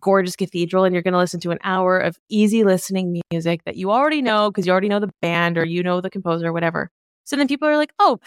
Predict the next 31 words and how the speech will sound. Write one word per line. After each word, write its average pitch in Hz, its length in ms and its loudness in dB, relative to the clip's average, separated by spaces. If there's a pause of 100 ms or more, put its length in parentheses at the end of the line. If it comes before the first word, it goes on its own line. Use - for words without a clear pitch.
(240)
I've 285 120 2
had 294 160 2
so 320 220 2
many 381 140 2
people 262 220 0
come 226 140 -2
up 196 120 0
to 214 100 -6
me 220 80 -4
and 202 80 -6
say, 180 120 0
'That 180 140 0
was 180 120 -10
my 175 100 -4 (100)
first 311 280 -2
piano 233 280 2
concert. 175 460 -4
Thank 214 200 -2
you 226 60 -2
so 220 120 -4
much. 196 180 0 (140)
I - 60 -4
loved 170 340 0
it.'" - 120 -14 (160)
I'm 247 100 -4
like, 262 180 0 (260)
"How 359 200 -2
much 427 220 -2
more 269 320 0
likely - 460 -4 (100)
are 208 60 -4